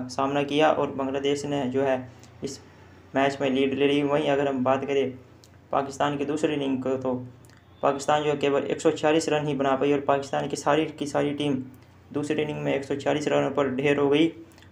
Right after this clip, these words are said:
और केवल पचपन दशमलव पाँच over ही पाकिस्तान की पूरी team खेल पाई अपनी सेटिंग-, second इनिंग में। और वहीं बांग्लादेश को जो है केवल तीस रनों का लक्ष्य मिला इस टेस्ट मैच में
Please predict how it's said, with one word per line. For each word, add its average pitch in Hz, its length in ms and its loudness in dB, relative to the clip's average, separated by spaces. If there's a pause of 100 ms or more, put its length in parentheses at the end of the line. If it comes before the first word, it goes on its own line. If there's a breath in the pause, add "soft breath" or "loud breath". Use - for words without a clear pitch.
(180)
और 147 300 2
केवल 147 280 2
पचपन 156 340 0
दशमलव 147 340 -2
पाँच 143 280 2
over 143 160 0
ही 143 80 -2
पाकिस्तान 143 440 -4
की 135 60 -6
पूरी 143 220 0
team 143 220 -2
खेल 127 280 -4
पाई 147 220 0 (260)
अपनी 143 200 -8
सेटिंग-, 135 460 -2
second 139 320 -4
इनिंग 139 260 -4
में। 160 240 -4 (440 loud breath)
और - 80 0
वहीं 156 260 2
बांग्लादेश 143 460 2
को 147 120 -2
जो 139 140 0
है 139 200 2 (400)
केवल 147 280 4
तीस 156 220 -2
रनों 143 260 0
का 131 180 2 (500)
लक्ष्य 143 240 -4
मिला 143 160 0
इस 143 160 -2
टेस्ट 135 260 -2
मैच 143 220 -2
में 156 160 -2